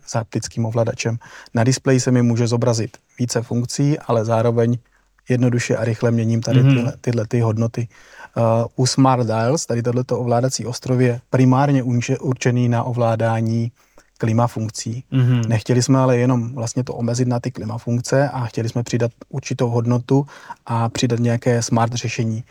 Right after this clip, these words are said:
Speaker 1: Tady to smart řešení je zejména tady v tomhletom, eh, středovém ovladači,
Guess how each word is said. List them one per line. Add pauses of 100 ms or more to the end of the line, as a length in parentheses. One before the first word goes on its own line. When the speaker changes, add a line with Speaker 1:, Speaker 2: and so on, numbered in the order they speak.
(240)
Speaker 1:
Tady
to
smart
řešení
je
zejména
tady
v
tomhletom, (420)
eh, (320)
středovém
ovladači,